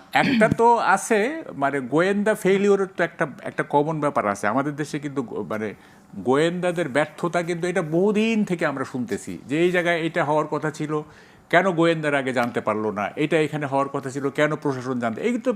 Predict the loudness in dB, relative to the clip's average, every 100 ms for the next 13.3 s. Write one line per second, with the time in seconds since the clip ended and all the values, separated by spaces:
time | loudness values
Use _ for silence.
0 | -2 0 2 2 0 -2 -4 -4 -10 -12
1 | -20 -20 -20 -20 -4 -2 2 2 2 2
2 | 4 4 2 -8 -20 _ _ -10 -4 0
3 | 0 0 -6 -6 -4 -2 -2 0 2 2
4 | 2 0 -2 -2 -2 0 0 0 -4 -8
5 | -6 -6 0 0 0 0 0 0 0 0
6 | 0 -2 -6 -4 -2 -2 -2 -4 -6 -10
7 | -10 -8 -8 -8 -2 0 0 -2 -6 -6
8 | -4 -2 -2 -6 -6 -6 -4 -6 -4 -4
9 | -6 -8 -16 -20 _ _ _ -10 -4 -2
10 | 0 0 0 0 -2 -2 -6 -2 0 0
11 | -2 -4 -4 -2 0 -2 -4 -4 -4 -4
12 | -4 -4 -4 0 0 2 2 2 4 0
13 | 0 -2 -8